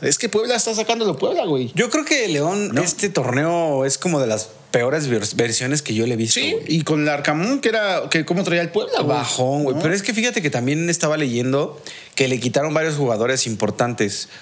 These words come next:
Speaker 2: O sea, varios jugadores titulares se los fueron quitando y, pues, obviamente, eso sí te, te va mermando,
Speaker 1: Desarma,
Speaker 2: güey. O sea, te
Speaker 1: desarma.
Speaker 2: empiezan a hacer el equipo como a Pachuca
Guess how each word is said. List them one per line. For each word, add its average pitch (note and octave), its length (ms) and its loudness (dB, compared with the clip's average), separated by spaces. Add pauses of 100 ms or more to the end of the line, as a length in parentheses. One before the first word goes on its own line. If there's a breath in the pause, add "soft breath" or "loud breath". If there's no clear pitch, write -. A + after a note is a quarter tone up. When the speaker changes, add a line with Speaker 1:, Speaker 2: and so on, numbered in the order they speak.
Speaker 2:
O - 40 0
sea, A#2+ 100 2
varios E3+ 220 0
jugadores D#3 280 0
titulares C3 720 0
se - 140 0
los A2 140 0
fueron D3 220 0
quitando B2+ 340 0
y, D#3+ 40 0
pues, - 160 -4
obviamente, A#2+ 520 0 (240 loud breath)
eso C3 280 2
sí C3+ 180 0
te, C3 300 0
te A2+ 160 0
va A2+ 120 0
mermando, B2 460 0
Speaker 1:
Desarma, B2 180 0
Speaker 2:
güey. A#2 220 0
O - 20 -8
sea, - 180 -16
te B2 120 0
Speaker 1:
desarma. A#2+ 180 0
Speaker 2:
empiezan E3+ 300 0
a - 20 2
hacer D3 200 0
el E3 80 0
equipo D#3 300 -2
como B2 180 0
a G#2 40 -6
Pachuca C3 560 -2